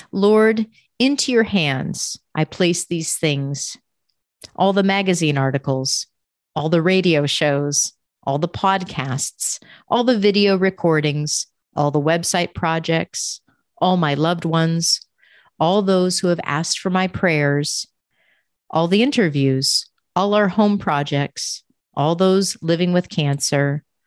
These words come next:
all who are caring for the sick and needy loved ones,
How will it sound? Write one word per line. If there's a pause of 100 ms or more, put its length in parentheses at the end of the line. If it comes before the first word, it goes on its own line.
(260)
all
who
are
caring
for
the
sick
and
needy
loved
ones,